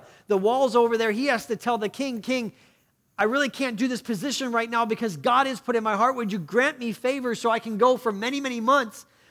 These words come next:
away and build God's place? It's my heart." Can you imagine the courage to ask the king that? Just think about going to your own job and saying, "Man, God put this on my heart.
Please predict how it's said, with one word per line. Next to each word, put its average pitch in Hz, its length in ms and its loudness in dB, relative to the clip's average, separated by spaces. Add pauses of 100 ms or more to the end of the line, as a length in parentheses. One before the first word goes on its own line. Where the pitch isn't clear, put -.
(100)
away 240 540 4
and 202 280 -4
build 285 520 0 (1000)
God's 247 520 0 (680)
place? - 720 0 (400)
It's - 120 -20
my 214 140 0
heart." 190 420 0 (1160)
Can 214 100 -4
you 269 60 2
imagine 247 300 -2
the 226 80 0
courage 254 560 -2
to 233 160 -8
ask 208 300 -4
the 196 80 -6
king 220 340 -6
that? 135 240 -8 (1400)
Just - 180 -10
think 214 140 -4
about 208 200 0
going 220 200 0
to 220 40 -4
your 214 100 0
own 233 200 -2
job 175 280 0
and 180 140 -8
saying, 196 260 -8
"Man, 185 200 -6
God 196 200 2
put 208 140 -6
this 196 160 -8
on 185 100 -4
my 175 120 -4
heart. 202 380 -4